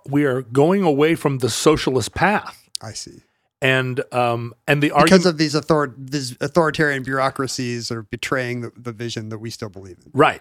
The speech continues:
Speaker 1: And, and, and part of that is that censorship is anti-socialist,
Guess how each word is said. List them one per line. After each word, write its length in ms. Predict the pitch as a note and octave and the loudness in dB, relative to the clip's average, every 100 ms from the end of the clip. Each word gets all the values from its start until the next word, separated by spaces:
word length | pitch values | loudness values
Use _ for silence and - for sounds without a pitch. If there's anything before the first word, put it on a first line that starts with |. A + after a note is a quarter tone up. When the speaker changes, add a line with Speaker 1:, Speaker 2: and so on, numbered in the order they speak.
| - | 0
Speaker 1:
And, 180 | C#3+ D3 | 0 0
and, 420 | D3 C#3+ C#3 C#3 - _ - - _ _ _ | 0 0 0 -4 -12 _ -20 -20 _ _ _
and 320 | C3+ C#3 C3 - | 0 0 -2 4
part 240 | D3+ D#3+ | 6 6
of 60 | C3+ | 4
that 260 | A#2+ A#2+ | 2 2
is 280 | A#2+ A2+ A2+ | 2 0 0
that 260 | B2 A2+ - | 0 0 0
censorship 840 | - C#3+ - C3+ - - A#2+ - | 2 2 2 0 0 0 0 0
is 240 | - A#2+ A#2 | 0 0 2
anti-socialist, 960 | A#2+ A#2 - A#3 C#4 - - - - | -2 -2 6 6 6 0 -6 -10 -12